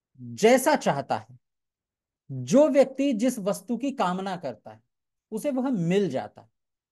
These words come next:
बात थोड़ी सी अटपटी लग सकती कि जो व्यक्ति जैसा चाहता है, उसे वैसा मिल जाता है।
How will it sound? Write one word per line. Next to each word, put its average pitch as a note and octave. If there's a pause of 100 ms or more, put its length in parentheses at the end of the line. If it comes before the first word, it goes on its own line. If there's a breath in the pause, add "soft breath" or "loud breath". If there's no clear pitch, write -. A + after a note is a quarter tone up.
(1400)
बात D3
थोड़ी E3+
सी G#3
अटपटी G3
लग F#3+
सकती -
कि C4+
जो F3+
व्यक्ति B3
जैसा A3+
चाहता A#3+
है, C4
उसे B3
वैसा G3
मिल D3+
जाता A2+
है। D#3